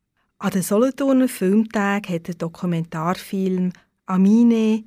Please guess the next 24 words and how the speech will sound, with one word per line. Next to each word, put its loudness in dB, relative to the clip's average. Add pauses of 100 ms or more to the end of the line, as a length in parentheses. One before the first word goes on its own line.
Held 0
auf -2
Bewährung -2 (260)
vom 0
Danny 0
Häuser -2 (360)
der -8 (160)
Prix 0
du -2
Public -6
gewonnen. -10 (580)
Es -8
kann 0
doch -4
nicht 0
sein, -4
dass -10
in 0
reicher -2
Schweiz -6
arme 0
Menschen -2
Hunger 0
haben. -12